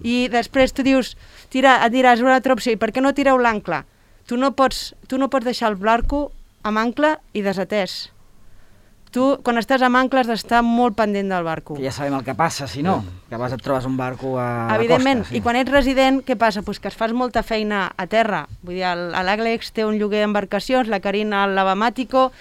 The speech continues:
Speaker 1: jo escultora, i com jo, pues, molta altra gent, sent resident.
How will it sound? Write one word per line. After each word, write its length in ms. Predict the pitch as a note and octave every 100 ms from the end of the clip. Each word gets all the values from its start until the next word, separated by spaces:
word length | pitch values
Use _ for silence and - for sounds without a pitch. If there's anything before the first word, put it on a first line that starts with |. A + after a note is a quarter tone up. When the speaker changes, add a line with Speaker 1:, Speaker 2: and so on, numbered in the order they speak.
| - - -
Speaker 1:
jo 80 | A3+
escultora, 560 | G#3+ - A3 B3 B3+ C4
i 140 | G#3+ G3+
com 180 | G3+ G3+
jo, 160 | G#3 G#3+
pues, 160 | C4 A#3
molta 260 | G#3+ A3
altra 240 | A#3 A3+ F#3
gent, 300 | A3 G3 - -
sent 220 | G#3+ A3
resident. 500 | A3+ G#3 G3+ F#3+